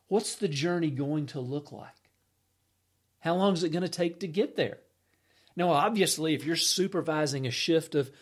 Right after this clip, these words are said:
of, uh, police officers, this is an ongoing thing. But you still, especially if you're making changes or if you're maybe even replacing a,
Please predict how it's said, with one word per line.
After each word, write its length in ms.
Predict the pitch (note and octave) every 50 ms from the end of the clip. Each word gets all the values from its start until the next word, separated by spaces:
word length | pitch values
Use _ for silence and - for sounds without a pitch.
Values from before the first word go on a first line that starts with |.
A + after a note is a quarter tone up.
| - - - - -
of, 260 | D#3 D3+ C#3+ B2 A2
uh, 120 | A2+ A2+
police 560 | A2+ - - F3 D#3+ D#3 F3+ A3+ C4 B3+ - E3
officers, 640 | C#3 B2 A#2+ A#2 - C3+ - - C#3+ C#3+ C#3+ C3
this 180 | C#3 G3 - -
is 140 | F#3+ E3
an 100 | E3+ D#3+
ongoing 580 | D#3 D3+ E3+ F3+ E3+ D3+ F3 F3 E3+ E3+ E3 D3+
thing. 480 | B2+ C3 D3 F#3 A3 A3 C#3 A2+ - - _ _ _ _ _ _ _ _ _ _ _ _ _ _ _ _ _ _ _ _
But 200 | - D#3+ D#3 -
you 100 | E3+ D#3+
still, 1000 | C#3+ B2 - - - - - - F#3+ G3+ G#3+ G3 E3 C3 A#2 A2+ A#2 C3+ D#3 - _ _ _ _ _
especially 600 | - C3+ - - - - G3 G#3+ G3+ - F3 D#3
if 120 | D3+ - -
you're 100 | D#3+ D3+
making 420 | D3 D3+ D#3 D3+ D3+ D3+ B2+ A#2+
changes 640 | - - G3+ F#3 G3 G3+ G3+ G3 F3+ G3+ F#3+ E3 D3
or 100 | C3 B2
if 140 | B2+ B2 D3+
you're 200 | D3+ D3 C3+ C#3 - - - - - - - -
maybe 240 | G3 A#3 A#3 A3+
even 220 | A3 A3 G3+ G3 E3+
replacing 880 | D#3+ D3+ D3+ - - - E3+ E3+ F#3+ F#3+ E3+ - - E3+ D3+ D3 C3+
a, 300 | C3 B2+ A#2+ A#2 A2 A2